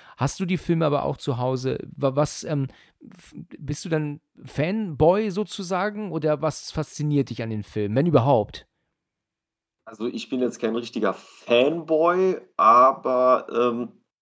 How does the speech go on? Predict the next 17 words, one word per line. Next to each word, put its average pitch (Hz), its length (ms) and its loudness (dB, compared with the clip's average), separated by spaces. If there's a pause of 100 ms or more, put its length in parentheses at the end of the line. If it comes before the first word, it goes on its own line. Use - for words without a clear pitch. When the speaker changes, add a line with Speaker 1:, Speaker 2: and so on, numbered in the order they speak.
(1040)
Speaker 2:
ich - 200 -12
find 135 240 -2
die 127 80 2
Filme 135 720 2 (500)
unterhaltsam, 120 1040 0
sag 135 200 2
ich 131 140 -8
jetzt - 180 -16
mal 135 60 -4
ganz 127 220 -2
vorsichtig. 135 760 -2
Speaker 1:
Ja. 123 380 -2 (1160)
Speaker 2:
Aber 117 180 2
klar, 107 240 6
die 107 100 -8
sind 107 180 -4
schon, 110 440 -2